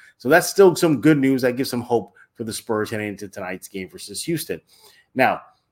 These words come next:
in the last three games, the Spurs have upped their rebounding to forty-four per game. But the bad news is in the last game versus,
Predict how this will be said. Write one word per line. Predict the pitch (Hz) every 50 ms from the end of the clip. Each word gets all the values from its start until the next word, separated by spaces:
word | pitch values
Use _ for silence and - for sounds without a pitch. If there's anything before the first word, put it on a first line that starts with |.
| _ _ _ _ _ _ _ _
in | - 127 120
the | 117 120
last | 139 151 156 123 - -
three | - 139 156 180 185
games, | 156 139 180 180 170 160 139 131 120 107 -
the | - 123 113
Spurs | - - - 135 131 127 123 -
have | 123 117 113 104 - - -
upped | 120 139 156 - - -
their | 185 175 165
rebounding | 160 180 190 180 165 190 185 196 208 202 226 233 226 226 _ _ _ _ _ _ -
to | - 107
forty-four | - - - - 139 143 147 165 156 160 - 151 151 151 151
per | - - 139 123 110 101
game. | 101 113 120 127 139 156 180 185 180 _ _ _ _ _ _ _ _ _ _ _
But | 110 -
the | 101
bad | 90 _ - 160 175 180 185 180
news | 160 139 127 123 117 98 -
is | - - 113 113 110 107 98 98
in | 101 107 107
the | 104 101
last | 104 117 139 160 180 190 185 180 -
game | 135 123 117 110 104
versus, | 95 110 107 95 - - 98 98 95 90 - -